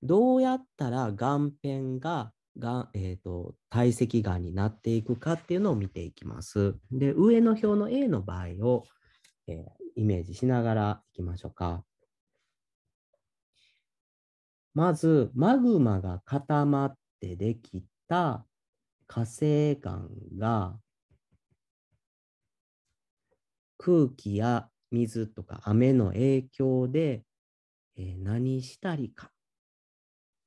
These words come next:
風化したり。川のなんとかの働きによって岩片になる。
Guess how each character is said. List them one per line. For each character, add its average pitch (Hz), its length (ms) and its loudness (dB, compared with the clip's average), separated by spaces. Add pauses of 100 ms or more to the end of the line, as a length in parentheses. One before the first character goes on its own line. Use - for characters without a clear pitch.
(800)
風 120 400 2
化 123 280 -4
し - 160 -14
た 117 160 -6
り。 - 180 -12 (3500)
川 165 500 2
の 180 340 2 (540)
な 117 180 2
ん 139 120 0
と 131 180 -4
か 120 240 -4
の 104 140 0
働 123 580 -4
き - 160 -8
に 120 240 0
よ 123 140 0
っ 127 60 -10 (180)
て 170 120 -8
岩 110 240 -4 (220)
片 95 60 -6 (200)
に 95 140 -4
な 95 160 -6
る。 - 200 -10